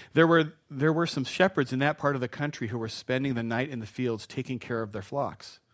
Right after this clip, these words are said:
An angel of the Lord appeared to them, and the glory of the Lord shone over them. They were terribly afraid, but the angel said to them, "Don't be afraid. I am here with good news for you, which will bring great joy to all the people. This very day in David's town, your Savior was born, Christ the Lord.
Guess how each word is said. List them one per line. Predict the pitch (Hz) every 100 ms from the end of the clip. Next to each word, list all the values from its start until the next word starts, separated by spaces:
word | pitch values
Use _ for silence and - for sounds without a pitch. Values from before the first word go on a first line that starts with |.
| _ _ _ - - _
An | 131
angel | 151 156 147
of | 147
the |
Lord | 147 143
appeared | 151 - 123
to | 123
them, | 117 120 127
and | 120
the | 123
glory | 120 113 120
of |
the | 127
Lord | 117 113
shone | - 131
over | 123 104
them. | 104 104 107
They | 127
were | 120
terribly | 113 - 143 151 151
afraid, | 135 - 139 117 113 - -
but | - -
the | 147
angel | 151 196 175
said | 139 - 127
to | 120
them, | 113 117 120
"Don't | 120 143
be | 143 156
afraid. | 160 107 104 117 - _ _ - _
I | - 147
am | 175
here | 160 160
with | 151
good | - 165
news | 151 160 175
for | -
you, | 120 120
which | 127 -
will | 123
bring | 120 113
great | 104 113 160
joy | 147 131 127
to | 135 117
all | 107 107 120
the |
people. | 123 139 139 - - _ _ - - _
This | 143 135
very | 127 143 165
day | 147 139
in | 131
David's | 120 120 139
town, | - 135 113
your | 117 156
Savior | - 151 147 117
was | 107
born, | 104 104 101
Christ | - - 135 - -
the |
Lord. | 120 120 98